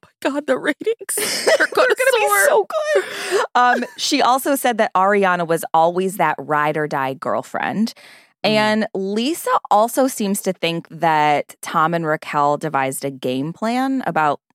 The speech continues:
Speaker 2: when to let this bomb drop about the relationship. And she thinks they wanted to just get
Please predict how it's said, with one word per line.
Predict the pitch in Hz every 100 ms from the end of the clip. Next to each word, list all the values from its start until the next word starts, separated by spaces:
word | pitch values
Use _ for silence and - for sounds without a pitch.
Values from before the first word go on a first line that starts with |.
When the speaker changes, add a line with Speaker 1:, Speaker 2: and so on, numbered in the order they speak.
| -
Speaker 2:
when | 143 143 147
to | - 147
let | 135 -
this | 143 -
bomb | 135 135
drop | 151 165 175
about | 175 175
the | 180
relationship. | 180 185 196 190 190 175 175
And | 165 156 156 - - _ -
she | - 240
thinks | 269 285
they | - 214
wanted | 190 180
to | 170
just | 165 -
get | 170